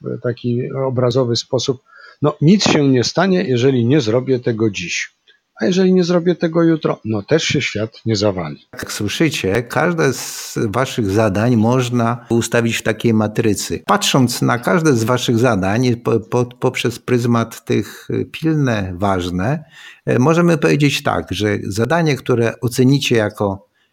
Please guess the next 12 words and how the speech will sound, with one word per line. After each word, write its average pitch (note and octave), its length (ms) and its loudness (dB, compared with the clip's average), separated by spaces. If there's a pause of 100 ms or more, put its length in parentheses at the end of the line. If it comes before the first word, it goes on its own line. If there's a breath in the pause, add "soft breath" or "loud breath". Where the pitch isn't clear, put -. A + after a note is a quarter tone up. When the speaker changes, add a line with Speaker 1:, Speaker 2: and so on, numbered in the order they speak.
Speaker 2:
nieważne A#2+ 960 2
i A2+ 340 0
niepilne, A#2 800 0 (380 soft breath)
no F#3+ 60 0
jest - 140 -2
to D#3+ 80 0
zadanie, C#3 420 2
które B2 240 -2
spokojnie, B2+ 960 0
bez G#2+ 280 -4
straty A#2 420 -2
możecie G2+ 680 -2